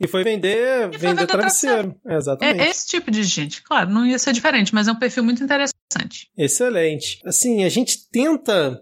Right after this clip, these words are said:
Speaker 1: né, não ficar fazendo fogo amigo aqui, mas a fala que teve de um apoiador lá que tava no evento do Lula em Pernambuco, citando a questão da facada,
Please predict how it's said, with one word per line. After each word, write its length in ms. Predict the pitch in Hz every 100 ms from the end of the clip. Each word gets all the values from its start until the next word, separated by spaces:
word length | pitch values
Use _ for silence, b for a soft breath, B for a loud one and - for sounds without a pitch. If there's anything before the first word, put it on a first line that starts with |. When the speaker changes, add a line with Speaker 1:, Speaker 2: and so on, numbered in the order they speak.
| _
Speaker 1:
né, 220 | 165 185
não 560 | 170 180 233 220 156 123 _ -
ficar 360 | 190 190 175
fazendo 380 | 175 185 151 185
fogo 320 | - 185 190
amigo 420 | 196 143 160 196 147
aqui, 400 | - 196 226 226 -
mas 220 | 190 190
a 80 | 196
fala 380 | - 180 269
que 140 | 285 269
teve 680 | - 190 180 131 127 123 123 _
de 120 | 165
um 80 | 170
apoiador 760 | 165 190 196 151 139 180 156
lá 220 | 147 160
que 100 | 156
tava 220 | 156 151
no 80 | 165
evento 420 | 156 143 170 160
do 100 | 156
Lula 380 | 160 151 151 147
em 320 | - - 151 135
Pernambuco, 760 | 160 156 175 131 135 123 - 127 -
citando 540 | - - 190 196 196 208
a 20 |
questão 300 | 202 180 190
da 100 | 185
facada, 880 | - 180 - 165 185 185 139 123